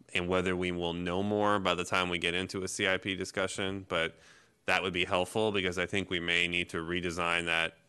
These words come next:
interchange concept based on what we're gonna hear from V dot and get into an urban point type of project, which then has a different cost equation than what we have in the C I P now.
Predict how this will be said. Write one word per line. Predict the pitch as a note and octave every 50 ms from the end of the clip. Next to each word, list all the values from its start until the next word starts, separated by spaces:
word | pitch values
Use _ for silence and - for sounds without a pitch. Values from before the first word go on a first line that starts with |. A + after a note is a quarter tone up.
| _ -
interchange | F#2 F2 F2+ F#2 - A2+ G2 F#2+ F#2 -
concept | - - G2 F#2 F#2+ F#2 - G#2+ G2 F#2 F#2 F2 - -
based | F2+ E2+ E2+ - - -
on | F2 E2 D#2+ E2
what | E2 F2 E2+ E2 -
we're | F2+ E2+
gonna | E2 E2 E2
hear | F2 F2+ F2 E2+
from | - E2+ E2
V | D#2+ F2 F2+
dot | F#2 G2 G2+ G2+ G2 - - - - - - - - - - - - - - -
and | F#2+ F2+ F2 F2 E2
get | F2 E2+
into | F2 F2 E2+ - G2+ F2+ E2+
an | E2
urban | D#2+ F2+ F2+ F2 F2 E2+
point | E2+ - G2+ F#2 F#2 F#2 F2+ F#2 F#2 - _ _ _ - B1 C2+ -
type | - G2+ G2 F#2+
of | G2 F#2+ F#2+ F#2+ - - _
project, | - - G2+ F#2+ F#2 F#2 G#2 F#2+ F#2 F2+ - - - -
which | E2 D#2+ - -
then | F#2+ E2+ E2 E2
has | F#2 F2 E2+ E2 F2
a | D#2+
different | D2 E2+ - - E2 E2+
cost | - G2+ F2+ F2 - -
equation | - - G2 F2+ F2 E2 F2+ F2+ F2+ E2+
than | E2+ E2+ E2+
what | E2+ D#2+ F2
we | F2
have | F2 F2 E2+ E2+
in | E2
the | E2 E2+
C | - - F#2
I | E2 E2+
P | - - F#2
now. | E2+ E2+ F2 E2+ F2 F2 F2+